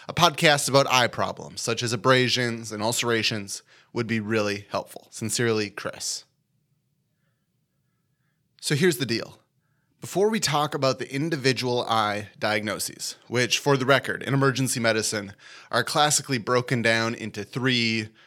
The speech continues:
chief complaint categories, so red eye, vision loss, and eye trauma. Before we go into each of those, which we will do eventually,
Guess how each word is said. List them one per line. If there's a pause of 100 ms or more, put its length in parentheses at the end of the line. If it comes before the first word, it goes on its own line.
(140)
chief
complaint
categories, (200)
so
red
eye, (560)
vision
loss, (460)
and
eye
trauma. (920)
Before
we
go
into
each
of
those,
which
we
will
do
eventually,